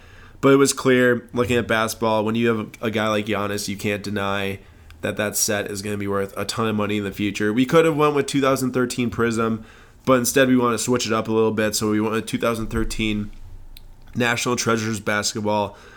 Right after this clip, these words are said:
Um, realistically, you could pick Prism or N T, whatever you can afford. Um, both do well long term. But N T Basketball, there are some crazy numbers here for Giannis R P As.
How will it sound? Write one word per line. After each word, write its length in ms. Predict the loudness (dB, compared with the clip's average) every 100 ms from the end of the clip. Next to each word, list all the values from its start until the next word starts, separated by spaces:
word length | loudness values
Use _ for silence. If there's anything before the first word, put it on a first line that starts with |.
| -10 -4
Um, 180 | 0 4
realistically, 580 | 6 4 2 0 0 0
you 80 |
could 160 | -2 -2
pick 320 | -2 -4 -10
Prism 300 | -4 -2 0
or 80 | 0
N 200 | -2 -2
T, 240 | -2 0
whatever 340 | 0 0 -2 -4
you 420 | -4 -4 -4 -8
can 140 | -6 -6
afford. 500 | -2 2 2 0 -4 -20 -20 -16 -6
Um, 320 | -4 -4 -6
both 420 | -4 -4 -4 -8
do 160 | -4 -2
well 240 | 0 0
long 280 | 0 -2 -4
term. 400 | 0 0 0 -4 -16 -20 -20 -20 -14 0
But 360 | 2 2 -2 -2
N 160 | 0 2
T 180 | 2
Basketball, 720 | 4 2 0 -2 -2 0 0
there 220 | 2 2 2
are 40 |
some 160 | 0 -6
crazy 380 | -2 -2 0 0
numbers 340 | 0 -2 0
here 120 | -2
for 160 | -2 -4
Giannis 480 | -2 -2 -4 -6 -6
R 160 | -4 -4
P 240 | -2 -2
As. 380 | 2 0 0 -4